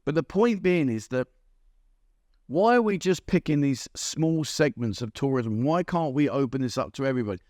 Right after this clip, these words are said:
Imagine if they, if we, if the tourism was allowed to, to have these visa restrictions, uh, removed and allow you to get in here and come and spend your money,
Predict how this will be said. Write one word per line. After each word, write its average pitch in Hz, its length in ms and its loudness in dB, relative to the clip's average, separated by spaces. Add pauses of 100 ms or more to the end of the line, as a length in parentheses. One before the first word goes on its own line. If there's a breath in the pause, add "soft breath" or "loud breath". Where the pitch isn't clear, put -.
(320)
Imagine 185 500 2 (200)
if 143 140 -6
they, 156 300 2 (360)
if - 160 -4
we, 208 140 2
if 185 220 -2
the 185 100 -4
tourism 196 640 2
was 151 160 -2
allowed 156 360 2
to, 135 440 -2 (200)
to 123 220 -2
have 131 340 2
these 127 280 0
visa 127 480 2
restrictions, 120 800 -2 (100)
uh, 110 260 0
removed 117 560 2
and 110 140 0
allow 135 220 2
you 120 100 0
to 104 100 -6
get 101 240 0
in 120 140 0
here 117 160 -2
and 113 80 -2
come 131 220 2
and 113 160 0
spend 127 280 0
your 110 80 -2
money, 120 300 0